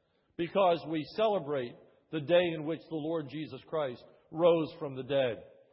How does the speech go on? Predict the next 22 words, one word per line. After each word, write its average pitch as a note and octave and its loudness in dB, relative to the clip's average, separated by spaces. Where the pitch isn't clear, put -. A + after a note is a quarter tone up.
And E3 2
all F3 4
worship D#3+ -4
has D#3 -4
changed D3+ -10
as C3 -10
a C3+ -10
result. A2+ -10
As F3 -2
we F3+ -2
think C4+ -2
about F#3+ 0
the E3 0
central A3+ -2
message E3 -4
of F#3 2
the F3 2
Word F#3 2
of E3 -6
God, B2 0
we G3 -6
can F3+ -8